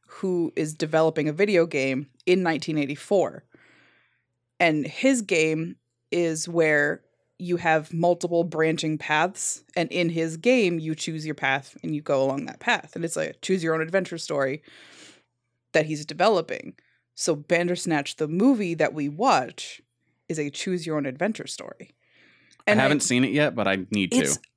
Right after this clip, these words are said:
Speaker 1: actually really good. Every, and, like, the first time that you watch p-, slash play it,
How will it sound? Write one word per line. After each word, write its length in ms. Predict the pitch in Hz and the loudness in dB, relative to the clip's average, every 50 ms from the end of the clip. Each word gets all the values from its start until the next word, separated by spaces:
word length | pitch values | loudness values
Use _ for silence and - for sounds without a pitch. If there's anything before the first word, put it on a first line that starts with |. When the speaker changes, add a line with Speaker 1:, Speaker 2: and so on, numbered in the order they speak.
| _ _ - | _ _ -4
Speaker 1:
actually 480 | 196 214 - - - 269 262 262 254 | -2 -2 0 0 2 2 4 4 4
really 280 | 226 208 208 208 208 196 | 4 2 2 2 2 -2
good. 500 | 185 - 185 185 190 214 240 247 285 - - - - - - - _ _ _ _ _ _ _ _ _ _ _ _ _ _ _ _ - | -4 -6 -4 0 4 4 4 2 2 -6 -10 -20 -20 -20 -20 -20 _ _ _ _ _ _ _ _ _ _ _ _ _ _ _ _ 2
Every, 420 | 208 220 208 220 240 233 233 - | 2 2 4 2 0 0 4 4
and, 280 | 214 214 214 196 - 196 | 4 4 4 2 4 4
like, 300 | 202 185 185 - - - - - _ _ _ _ _ | 4 4 4 -2 -12 -20 -20 -20 _ _ _ _ _
the 120 | 202 202 | -2 -2
first 400 | 202 - - 208 208 226 - - | -2 0 2 2 2 2 2 -2
time 180 | - 220 202 208 | 0 0 0 0
that 100 | 190 - | -2 -4
you 220 | 180 185 180 170 175 _ _ _ - | -4 -6 -6 -6 -8 _ _ _ -16
watch 500 | 160 156 170 160 156 175 - - - - _ _ | -4 2 4 4 4 2 0 -6 -8 -10 _ _
p-, 100 | - - - | -20 -16 -12
slash 440 | - - - 165 160 156 156 - - | -12 -8 -2 0 0 0 0 -2 -8
play 260 | - - - 135 147 156 | -10 -8 -6 -2 2 2
it, 220 | 175 196 - - | 2 2 2 -6